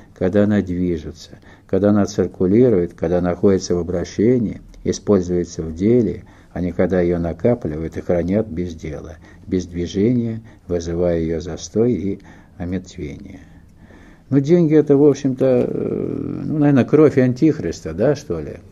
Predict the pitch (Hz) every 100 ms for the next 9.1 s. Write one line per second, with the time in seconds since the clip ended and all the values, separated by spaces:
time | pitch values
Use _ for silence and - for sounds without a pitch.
0 | - 95 90 85 85 - 101 87 76 78
1 | 85 87 90 73 92 90 104 117 110 110
2 | 101 104 131 110 92 85 - - - -
3 | - - - - - - - - - -
4 | 123 113 131 113 107 101 107 104 113 110
5 | 131 135 95 92 101 92 101 98 101 101
6 | 98 117 139 98 82 - - - - -
7 | - - - - 95 87 87 87 90 -
8 | 117 123 123 - 90 85 107 117 113 -
9 | -